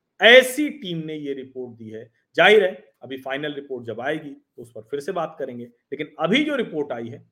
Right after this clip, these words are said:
उससे जो कुछ निष्कर्ष निकला वो मैंने आपको बताना जरूरी समझा। आप सभी का बहुत बहुत धन्यवाद। सब्सक्राइब जरूर कर लीजिए, नोटिफिकेशन वाली घंटी दबा दीजिए। लाइक का बटन तो आपने अब तक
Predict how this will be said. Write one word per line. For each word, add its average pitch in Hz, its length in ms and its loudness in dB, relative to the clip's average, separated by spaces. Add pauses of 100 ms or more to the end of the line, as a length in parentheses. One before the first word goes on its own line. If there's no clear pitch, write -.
उससे - 240 -14
जो - 160 -10
कुछ 117 240 -18
निष्कर्ष 117 420 -16
निकला - 500 -12
वो 175 100 -4
मैंने 120 200 -8
आपको 104 260 -16
बताना 107 480 -14 (220)
जरूरी 110 360 -8
समझा। - 400 -20 (500)
आप - 120 0
सभी 170 260 2
का 196 160 2
बहुत 151 460 2
बहुत 139 240 2
धन्यवाद। 143 580 -2 (220)
सब्सक्राइब 170 560 2
जरूर 160 320 -2
कर 180 160 0
लीजिए, 175 400 -6 (240)
नोटिफिकेशन 147 720 -10
वाली 113 200 -8
घंटी 165 300 -4
दबा 175 240 2
दीजिए। 170 460 -8 (800)
लाइक 190 260 0
का 208 60 4
बटन 208 280 -2
तो 220 80 -4
आपने 170 300 -4
अब 165 60 -8
तक 226 360 -6